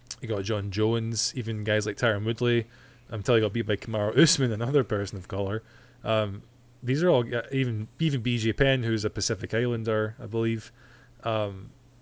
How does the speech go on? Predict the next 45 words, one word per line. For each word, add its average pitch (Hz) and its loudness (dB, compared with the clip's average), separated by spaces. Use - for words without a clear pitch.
you 165 0
know, 117 2
I 131 -4
think 151 0
the 123 0
only 120 4
other 117 4
person 117 2
you 104 -2
put - -4
in 113 -10
the 104 -6
goat 117 0
suggestion 117 0
is 107 -4
Khabib, 120 0
who's 104 0
Russian, 104 -2
or 113 -4
George 110 2
Saint 107 -8
Pierre, 101 -4
who's 95 -6
French-Canadian. 113 -6
Um, 98 -4
it's - -6
a 113 -2
very 123 6
mixed 110 -2
sport. 117 -2
You 110 -6
see 113 0
it 107 -2
a 110 -4
lot. 117 -2
You 113 -10
get 110 -4
a 104 -4
lot 110 0
of 107 -2
exposure 107 -2
to 117 -6
guys. 113 0
And 117 -4
again, 117 0